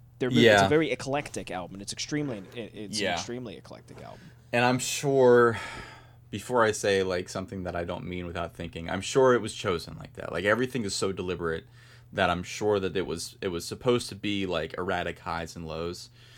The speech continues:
Speaker 2: Um, and then not, not so much like, uh, the other albums we reviewed where they were very clearly, uh, charted to be, uh, more of a bell curve. Um,
Speaker 1: Oh, yeah, yeah.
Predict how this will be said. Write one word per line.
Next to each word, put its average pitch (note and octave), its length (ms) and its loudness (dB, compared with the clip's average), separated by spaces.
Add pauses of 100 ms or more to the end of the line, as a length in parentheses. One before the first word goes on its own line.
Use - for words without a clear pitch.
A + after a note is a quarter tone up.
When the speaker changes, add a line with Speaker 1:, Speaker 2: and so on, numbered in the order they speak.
(220)
Speaker 2:
Um, D#2+ 420 -8 (800)
and F#2+ 100 2
then F#2+ 120 0
not, F#2+ 300 2
not F#2+ 280 0
so G2+ 200 -4
much E2+ 360 -8
like, D#2 280 -8
uh, D2+ 220 -8 (100)
the G2 160 0
other G2 180 2
albums F#2 200 0
we F#2+ 100 -8
reviewed F2 480 -8
where D#2+ 180 -4
they E2+ 140 -6
were E2 160 -6
very E2+ 340 -4
clearly, E2 600 -8
uh, - 100 -14
charted G2 560 -2 (140)
to F2+ 160 -10
be, E2 400 -6
uh, D#2 80 -8
more G2 180 -4
of - 80 -6
a E2 60 -12
bell F2 240 -4
curve. G2+ 400 -4 (1700)
Um, F#2 480 -4
Speaker 1:
Oh, D3+ 60 4
yeah, G#2+ 220 2 (120)
yeah. A#2 180 -10